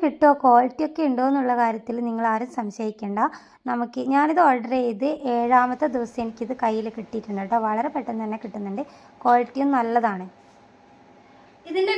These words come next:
നെക്ക് വന്നിട്ട് ഒരു കോളർ ഷേപ്പ് തുടങ്ങിയ ഒരു വി നെക്കിൽ എൻ്റെ ചെയ്യുന്ന ഒരു നെക്കാണ് ഇതിന്. പിന്നെ സ്ലീവിലാണെങ്കിൽ ഇതുപോലെ, ആ, ഇലാസ്റ്റിക് വെച്ചിട്ട് ഇതൊന്ന്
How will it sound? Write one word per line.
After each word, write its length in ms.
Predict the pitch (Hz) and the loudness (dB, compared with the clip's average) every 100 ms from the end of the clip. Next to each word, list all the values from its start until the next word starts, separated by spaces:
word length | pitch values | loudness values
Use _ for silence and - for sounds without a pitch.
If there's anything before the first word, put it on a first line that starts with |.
| 349 | 0
നെക്ക് 320 | 277 - 392 392 | -2 -6 -4 0
വന്നിട്ട് 460 | 277 262 254 311 392 - | -2 -4 -8 -8 -8 -6
ഒരു 120 | 311 339 349 | -6 -6 -2
കോളർ 400 | 320 320 349 381 - | 2 2 2 0 -4
ഷേപ്പ് 260 | 330 302 311 | -6 -4 -4
തുടങ്ങിയ 340 | 302 254 254 277 | -4 -4 -4 -6
ഒരു 80 | 277 285 | -4 -4
വി 140 | 285 294 330 | -4 -4 -4
നെക്കിൽ 260 | 339 - 285 | -6 -4 -6
എൻ്റെ 140 | 254 240 | -4 -6
ചെയ്യുന്ന 220 | 240 247 233 | -6 -6 -6
ഒരു 120 | 247 381 - - - | -6 -8 -12 -20 -6
നെക്കാണ് 460 | 285 277 - 294 240 220 | -4 -4 -2 -2 -2 -6
ഇതിന്. 260 | 214 226 359 - - | -10 -12 -12 -16 -18
പിന്നെ 180 | 349 349 370 | -8 -6 -6
സ്ലീവിലാണെങ്കിൽ 840 | 359 349 349 349 415 392 320 311 320 | -4 -2 -2 0 0 0 -2 -6 -6
ഇതുപോലെ, 380 | 294 285 277 294 403 - - - _ 277 | -4 -2 0 -2 -4 -10 -20 -20 _ -4
ആ, 40 | 277 277 | -2 -2
ഇലാസ്റ്റിക് 480 | 302 330 330 359 359 370 | 0 0 -2 -6 -6 -4
വെച്ചിട്ട് 340 | 349 302 262 285 | -4 -8 -8 -4
ഇതൊന്ന് 340 | 277 269 277 | -4 -4 -6